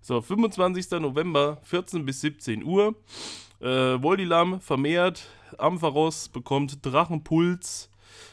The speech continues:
Das ist eben die Attacke, die grad fürs Mega dann gut ist. Es wird wieder eine Spezialforschung geben.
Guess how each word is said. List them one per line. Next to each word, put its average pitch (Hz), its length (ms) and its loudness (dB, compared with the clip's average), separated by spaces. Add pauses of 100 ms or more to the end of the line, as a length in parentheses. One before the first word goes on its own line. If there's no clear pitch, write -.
Das 127 200 -4
ist 107 40 -8
eben 135 180 0
die 123 120 0
Attacke, 160 340 -2
die 143 80 -4
grad 123 240 0
fürs 113 140 -8
Mega 147 280 0
dann 120 200 0
gut 156 180 -4
ist. 175 340 -2 (380)
Es 131 160 -4
wird 196 220 -2
wieder 175 220 2
eine 165 180 4
Spezialforschung 175 840 0
geben. 196 460 -2